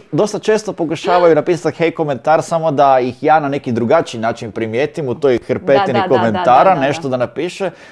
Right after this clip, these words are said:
Speaker 1: i kao onak, "Ne, nisam ja to mislio, ti si najbolji", i tako.
Speaker 2: <laughs> Da, izazivaju reakciju.
Speaker 1: Da.
Speaker 2: E, koga ti pratiš? Ko tebe inspirira u tom smislu?
Speaker 1: A,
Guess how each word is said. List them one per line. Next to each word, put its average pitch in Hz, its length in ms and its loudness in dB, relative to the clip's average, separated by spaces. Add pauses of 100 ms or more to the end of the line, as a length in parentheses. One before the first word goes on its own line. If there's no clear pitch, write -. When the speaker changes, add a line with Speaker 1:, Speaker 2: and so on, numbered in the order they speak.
(160)
Speaker 1:
i 135 120 -2
kao 139 160 -2
onak, 147 220 -4
"Ne, 185 480 -6
nisam 180 260 -4
ja 185 80 4
to - 140 -2
mislio, 170 540 2
ti 302 120 0
si - 180 2
najbolji", - 720 -4
i 147 140 -6
tako. 120 160 0
Speaker 2:
<laughs> 208 460 -6 (680)
Da, 180 240 -10
izazivaju 190 460 -8
reakciju. 156 480 -12 (160)
Speaker 1:
Da. - 160 -14
Speaker 2:
E, 170 120 -6
koga 269 200 -4
ti 277 140 -6
pratiš? 190 560 -8
Ko - 120 -10
tebe 214 260 -2
inspirira 160 560 -10 (560)
u 202 60 -14
tom 170 240 -8
smislu? - 460 -20 (180)
Speaker 1:
A, 104 300 2